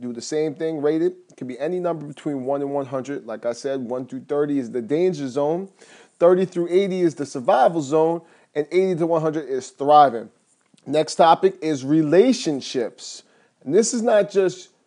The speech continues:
relationships with other people. This is your personal relationship to yourself. If you're married, to your loved one, to your mother, your father, your brother, your sister, your boyfriend, your girlfriend, your daughter, your son.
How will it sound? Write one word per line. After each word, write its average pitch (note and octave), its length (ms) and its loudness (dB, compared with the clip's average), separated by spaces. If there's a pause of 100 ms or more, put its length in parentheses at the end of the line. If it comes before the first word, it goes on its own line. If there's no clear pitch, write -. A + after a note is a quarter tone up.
relationships D#3 580 -2
with B2+ 100 -6
other C3+ 140 -6
people. A#2+ 320 -8
This D#3+ 220 -8
is C#3+ 100 -8
your B2+ 120 -4
personal C#3 380 -6
relationship C3 520 -8
to - 100 -18
yourself. C#3+ 640 -2 (420)
If - 140 -18
you're B2+ 80 -4
married, C#3 400 0
to C3 100 -10
your A2+ 120 -6
loved C3 260 -4
one, C#3+ 360 -6 (560)
to C3 100 -10
your A#2 140 -6
mother, C3 240 -2
your A#2+ 140 -6
father, C3+ 340 0
your A#2 100 -8
brother, B2+ 300 -4
your A#2 120 -8
sister, C#3 320 -10
your A2+ 120 -10
boyfriend, A#2+ 400 -8
your A2+ 80 -12
girlfriend, A#2+ 360 -8
your A2 80 -10
daughter, B2 300 -4
your A2 140 -10
son. C#3+ 440 -4